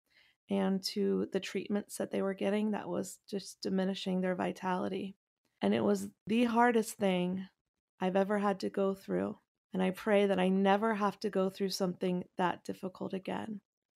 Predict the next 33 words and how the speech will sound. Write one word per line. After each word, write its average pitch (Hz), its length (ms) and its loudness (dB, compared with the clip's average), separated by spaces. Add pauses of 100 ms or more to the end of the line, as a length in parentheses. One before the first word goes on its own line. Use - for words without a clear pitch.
But 208 120 4
now 214 180 8
I 277 100 8
can 269 180 0
look 254 120 0
back 226 260 0
in 208 100 0
gratitude 196 760 -2 (220)
and 202 100 -2
be 202 100 -2
grateful 196 640 -2
for 202 180 0
that 185 240 -2
time 190 480 -2 (180)
because 196 320 0
it 190 60 2
has 185 140 0
put 220 220 -4
me 196 140 0
on 185 160 2
the 180 60 0
path 185 320 -4
I 185 120 0
am 180 140 0
on 185 160 0
today 185 320 0
of 175 60 -4
helping 190 500 -4 (160)
people 196 380 -4
heal, - 520 -6 (540)
of 202 160 2
helping 208 640 2 (260)
everyone 190 880 4